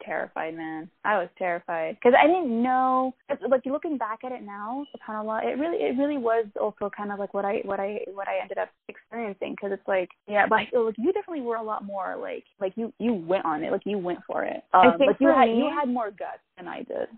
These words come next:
Speaker 1: You definitely had more guts than I did. The day that I decided to get the courage to tell my parents that I wanted to do P H D, I was expecting a quick shot down. Um, but when, I, and I, I clearly remember, you just reminded me now. I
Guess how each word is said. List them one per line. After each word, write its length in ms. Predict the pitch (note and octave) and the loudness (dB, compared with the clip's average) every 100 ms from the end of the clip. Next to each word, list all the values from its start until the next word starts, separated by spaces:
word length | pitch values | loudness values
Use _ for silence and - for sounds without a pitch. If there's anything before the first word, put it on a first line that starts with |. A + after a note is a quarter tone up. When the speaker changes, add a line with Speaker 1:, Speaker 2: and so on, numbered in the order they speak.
| _ | _
Speaker 1:
You 120 | A3+ G#3+ | -4 -4
definitely 220 | G#3+ G#3+ | -4 -6
had 100 | G#3+ | -4
more 140 | G#3 | -4
guts 220 | G3 - - | -6 -10 -10
than 80 | - | -8
I 120 | - | -6
did. 220 | - A3+ - | -6 -8 -6
The 160 | A3+ F3 | -6 -2
day 280 | G3 G3 A3+ | -2 2 2
that 140 | A#3+ | 2
I 200 | A3+ G#3 F#3 | 0 0 -4
decided 640 | G3+ - - G3 G3+ G#3 - | -10 -10 -10 -6 -4 -6 -4
to 180 | G#3+ F#3 - | -4 -2 -2
get 160 | G3+ - | -2 -2
the 80 | G3 - | -6 -2
courage 300 | G3+ G3+ - | -2 -2 -4
to 60 | |
tell 180 | - G3+ | -8 -6
my 100 | G3+ | -6
parents 300 | - G3 G3 | -8 -10 -8
that 80 | G3+ | -8
I 60 | G3 | -6
wanted 180 | G3 | -8
to 80 | G3 | -8
do 120 | F#3+ | -8
P 180 | F#3+ F#3+ | -6 -4
H 140 | G3 - | -6 -6
D, 160 | G#3 G#3 | -2 0
I 120 | F#3 G3+ | 2 2
was 180 | A#3 | 2
expecting 600 | G3 - - F3 - F#3+ | 0 -6 -10 -10 -10 -8
a 140 | - F3+ | -8 -10
quick 280 | - F3+ F3+ - E3+ | -4 -4 -4 -10 -10
shot 200 | E3+ - | -10 -8
down. 340 | E3 D#3+ E3+ - | -8 -8 -12 -6
Um, 420 | F3+ E3+ E3 F3 - | -4 -4 -4 -10 -4
but 360 | G#3 G3+ F#3+ - | 0 2 2 0
when, 240 | F#3 G3 - | -6 -8 -2
I, 140 | G3 - | 0 0
and 100 | F#3+ | -2
I, 140 | F#3+ F#3 | -4 -6
I 100 | F3 - | -10 -6
clearly 260 | F#3+ F#3+ | -4 -2
remember, 240 | F#3 F3 E3+ | -2 -4 -2
you 160 | G3 | -4
just 160 | G3+ - | -6 -8
reminded 320 | E3+ D3 - | -8 -6 -8
me 160 | - - | -10 -8
now. 240 | - - - | -6 -4 -2
I 220 | G3 | 0